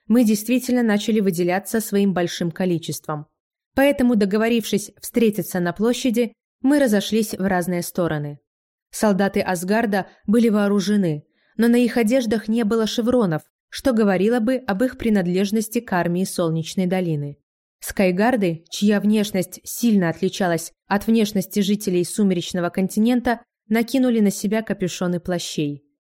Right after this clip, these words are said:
С побережья дул порывистый прохладный воздух,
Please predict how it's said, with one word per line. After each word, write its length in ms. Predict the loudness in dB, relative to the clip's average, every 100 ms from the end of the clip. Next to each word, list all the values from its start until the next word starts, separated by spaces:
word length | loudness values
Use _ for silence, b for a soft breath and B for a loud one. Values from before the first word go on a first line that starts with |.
| _ _ _
С 100 | -6
побережья 600 | 0 2 4 2 2 0
дул 220 | 2 -2
порывистый 600 | -2 0 0 0 0 -2
прохладный 580 | -2 -4 -2 -2 0 0
воздух, 560 | 2 0 0 -2 -4